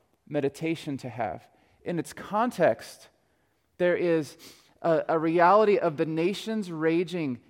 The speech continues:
kingdoms tottering. And God says, "Here's what I can do." He makes wars cease to the end of the earth. He breaks the bow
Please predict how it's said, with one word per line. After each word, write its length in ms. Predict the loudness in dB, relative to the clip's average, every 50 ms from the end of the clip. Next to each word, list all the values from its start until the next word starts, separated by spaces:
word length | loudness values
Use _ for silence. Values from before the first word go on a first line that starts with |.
| _ -16
kingdoms 680 | -10 -6 -4 -4 -2 0 0 0 0 -2 -4 -6 -10 -20 _ _ _ _
tottering. 680 | -20 -10 -2 2 4 4 4 4 2 0 0 -2 -6 -10 -14 -20 _ _ _ _ _ _ _ _ _ _ _ _ _ _ _ _ _ _ _ _ _ _ _ _ _ _ _ _ _ _ _ _ _ _ _ _ -8
And 200 | -6 -6 -2 2
God 260 | 4 6 6 6 4
says, 360 | 2 2 2 2 2 2 -2 -14 _ _ _
"Here's 320 | _ -2 2 2 2 2 2
what 260 | 2 2 0 0 -2 0
I 180 | 2 2 2
can 220 | 0 -2 -6 -6 -4
do." 240 | -2 -4 -4 -4 -6 -14 _ _ _ _ _ _ _ _ _ _ _ _ _ _ _ _ _ _ _ _
He 160 | _ -6 -4
makes 300 | 0 0 0 -2 -4 -4
wars 400 | 0 2 4 6 6 6 4 2
cease 480 | -2 -10 -6 -4 -4 -2 -2 -4 -8 -10
to 160 | -8 -6 -4
the 140 | -4 -2 -2
end 200 | -4 -4 -2 -2
of 140 | -2 -2 -2
the 100 | -2 -2 0
earth. 420 | 0 0 0 0 -4 -8 -20 _ _ _ _ _ _ _
He 160 | _ -8 -8
breaks 500 | -6 -6 -2 0 2 2 0 0 -2 -10
the 140 | -6 -4 -4
bow 500 | -2 2 2 4 4 4 4 2 0 -2